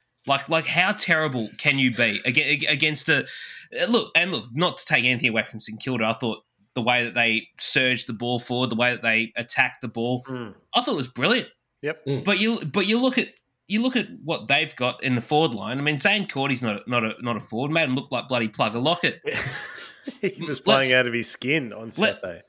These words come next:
Speaker 1: let some bloke pl-, they pluck some
Speaker 3: Mm.
Speaker 1: bloke out of Div Four Eastern football called Caminiti, and he kicks, and he kicks two goals, and he looks like bloody Nick Del Santo.
Speaker 3: <laughs>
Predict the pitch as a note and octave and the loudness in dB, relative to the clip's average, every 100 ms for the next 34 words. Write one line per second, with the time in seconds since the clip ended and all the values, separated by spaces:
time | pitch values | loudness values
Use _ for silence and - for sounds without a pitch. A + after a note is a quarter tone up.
0 | - C#3 G3 D#3+ - F#3 C3+ C3 D#3+ - | -18 -4 -2 0 2 0 -2 0 0 0
1 | - C3+ - - - G#3 E3+ D#3 - F#3+ | -10 -20 -20 -18 -4 0 2 2 2 0
2 | - G3 E3+ C#3+ D#3+ D#3+ D3+ B2+ A2 D3 | 2 2 2 2 2 4 2 0 0 0
3 | C#3+ - D3 C#3 C#3+ - B2 - D3+ - | 0 -2 2 4 2 2 -2 -2 -6 -2
4 | C3+ B2+ C#3 B2+ A#2+ D#3 C#3 B2 C#3 D#3 | 0 0 2 -2 2 2 4 2 4 4
5 | C3 B2 A#2+ - A#2 - C3 C3+ B2+ C#3+ | 2 2 0 0 0 0 0 0 2 0
6 | - - C#3 B2+ B2+ B2+ B2+ B2+ C3 A#2 | 0 0 2 2 2 2 2 2 0 0
7 | C3 - B2 B2 B2 B2+ C3 B2+ E3 G3+ | 0 0 0 0 0 0 0 2 0 2
8 | A3+ A#2+ - - - - - | 2 0 -2 -12 -20 -20 -12